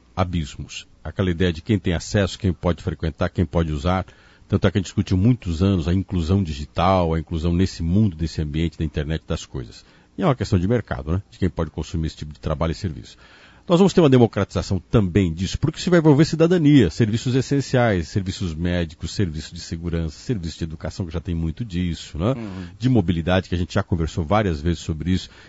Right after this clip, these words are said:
Speaker 1: Isso vai estar aberto a todos. E
Speaker 2: Tá.
Speaker 1: todos que eu falo é todos mesmo. A gen-, você pode falar assim, "Não, Justo, isso é uma coisa restrita, vai ser um mundo à parte, uma bolha em que alguns não entram."
Speaker 2: Hum.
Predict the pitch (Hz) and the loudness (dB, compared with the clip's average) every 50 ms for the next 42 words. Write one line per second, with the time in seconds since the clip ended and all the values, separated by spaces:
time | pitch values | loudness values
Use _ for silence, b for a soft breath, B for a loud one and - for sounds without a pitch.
0 | B - 180 170 - 175 147 - 139 107 90 90 101 95 - - 90 - - _ | B -2 0 2 4 2 4 4 4 2 4 4 2 2 2 0 -4 -6 -2 _
1 | 113 107 92 78 69 - - - - - - 107 101 92 85 - 156 151 135 - | 2 2 2 2 -2 -8 -18 -20 -20 -8 -4 -4 -4 0 6 8 8 8 6 4
2 | - 123 107 - - 110 101 95 - - 123 110 92 87 71 76 92 95 110 120 | 2 0 0 2 2 0 -2 -2 0 0 0 0 0 -4 -8 -2 2 4 4 6
3 | 104 82 78 73 B B B B B B - 92 107 107 90 110 104 104 101 - | 4 4 0 -4 B B B B B B 0 0 0 0 0 -2 -2 -2 -2 -2
4 | 113 101 113 107 - - 104 - - 107 98 95 87 82 71 73 71 - - - | 0 2 2 2 2 0 -2 0 0 0 2 2 2 0 -2 -4 -6 -8 -10 -8
5 | - 117 107 - 113 98 95 80 80 76 - - - 104 101 104 - - - 92 | -6 -6 -2 0 0 0 0 -2 -4 -6 -8 -6 -2 2 2 2 2 2 0 -2
6 | 92 85 - - 104 92 92 98 95 82 78 - - _ 92 95 92 87 82 - | -2 -2 0 0 -2 0 0 0 0 0 -2 -4 -4 _ -2 0 0 0 -2 -4
7 | - - 87 82 82 80 76 69 71 87 95 98 90 87 87 - 87 82 82 82 | -6 -6 -6 -4 -4 -4 -4 -4 0 2 2 4 2 2 0 -2 -2 -4 -4 -4
8 | 82 80 82 76 73 67 - - - - 104 95 90 | -4 -4 -4 -4 -4 -6 -8 -10 -14 -14 -14 -14 -14